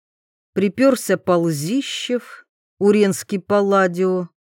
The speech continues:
в штанах из бархата. «Будем планировать бульвар», велел ему Мышецкий. В самый разгар творческого вдохновения двери кабинета раскрылись,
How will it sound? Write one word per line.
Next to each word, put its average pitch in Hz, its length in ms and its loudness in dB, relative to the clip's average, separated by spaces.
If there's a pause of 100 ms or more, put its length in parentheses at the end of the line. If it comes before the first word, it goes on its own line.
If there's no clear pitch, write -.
(140)
в - 80 -20
штанах 190 640 0
из 180 160 -2
бархата. 160 760 -4 (600)
«Будем 214 540 2
планировать 175 720 2
бульвар», 147 760 0 (360)
велел 165 400 2
ему 165 340 0
Мышецкий. 160 840 -6 (880)
В - 80 -18
самый 240 340 4
разгар 208 440 2
творческого 196 880 -2
вдохновения 180 1080 -4 (240)
двери 208 460 0
кабинета 202 600 0
раскрылись, 196 880 -4